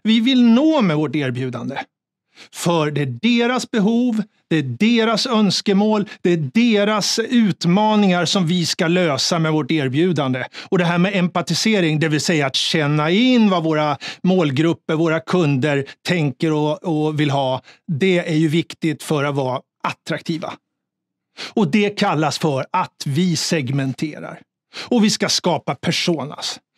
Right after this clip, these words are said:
Och vad det handlar om är egentligen att när vi har hittat en målgrupp som är intresserad av det vi håller på med,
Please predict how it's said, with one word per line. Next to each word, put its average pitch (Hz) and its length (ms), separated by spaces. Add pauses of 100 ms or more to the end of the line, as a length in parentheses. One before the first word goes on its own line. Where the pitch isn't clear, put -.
(160)
Och 208 120
vad 262 100
det 240 60
handlar 240 460
om 175 180
är 214 40
egentligen 170 580
att 170 200
när 175 80
vi 170 60
har 175 80
hittat - 520
en 220 100
målgrupp 180 500
som 220 120
är 220 40
intresserad 254 840
av 170 160
det 160 120
vi 151 160
håller 139 200
på 135 180
med, 127 200